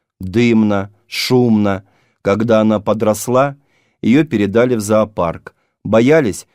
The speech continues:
что разнесет аквариум. В зоопарке было неплохо. Кормили регулярно, хотя мало и все время одинаково. Немного раздражали хулиганские мальчишки,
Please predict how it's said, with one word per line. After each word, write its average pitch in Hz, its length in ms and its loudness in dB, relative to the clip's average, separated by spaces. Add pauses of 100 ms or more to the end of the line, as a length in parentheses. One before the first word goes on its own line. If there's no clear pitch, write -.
(120)
что - 220 -4
разнесет 107 560 0
аквариум. 85 720 -6 (760)
В - 60 -8
зоопарке 143 680 0
было 143 300 0
неплохо. 123 720 -4 (600)
Кормили 131 720 0
регулярно, 104 840 -2 (240)
хотя 143 340 0
мало 101 460 0 (260)
и 101 80 -6
все 95 220 -6
время 127 360 2
одинаково. 87 800 -6 (680)
Немного 131 480 2
раздражали 127 640 0
хулиганские 123 720 -2
мальчишки, 127 800 -4